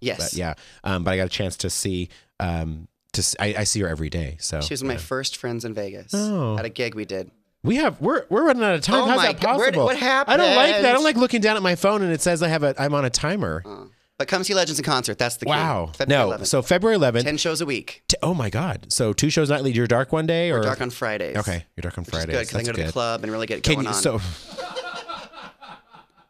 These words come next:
Speaker 1: Practice my pop and lock.
Speaker 2: Oh my God. Well, I wanted to really fast say something because, and I, my timer's gonna go off. I wanna turn it off here
Speaker 1: Oh.
Speaker 2: before I. So you followed your dreams here from
Speaker 1: I did.
Speaker 2: Tulsa to New York to cruise ships to meeting Joey,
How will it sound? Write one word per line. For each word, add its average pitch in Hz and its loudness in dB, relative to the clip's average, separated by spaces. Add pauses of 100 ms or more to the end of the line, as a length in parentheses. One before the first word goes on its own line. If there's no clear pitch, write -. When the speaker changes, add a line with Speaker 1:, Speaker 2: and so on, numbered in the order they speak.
(200)
Speaker 1:
Practice 117 -4
my 117 -4
pop 107 -6
and 107 -4
lock. 101 -4
Speaker 2:
Oh 92 -4
my 90 -6
God. 98 -12 (720)
Well, 160 4
I 175 6
wanted 233 6
to 196 4
really 165 2
fast 123 2
say 117 0
something 98 -2
because, 98 -2
and 104 -4
I, 110 -4
my 98 -2
timer's 95 -4
gonna 90 -4
go 87 -4
off. - -10
I 90 -4
wanna 85 -4
turn 92 -6
it 85 -4
off 85 -6
here 80 -6
Speaker 1:
Oh. 143 -4
Speaker 2:
before 82 -6
I. 78 -6 (500)
So 165 2 (500)
you 175 2
followed 180 4
your 151 2
dreams 110 0
here 87 0
from 92 -2
Speaker 1:
I - -2
did. 104 -4
Speaker 2:
Tulsa 85 -2
to 117 0
New 110 0
York 87 0
to - -2
cruise 92 0
ships - -4
to 85 -2
meeting 92 -2
Joey, 92 -4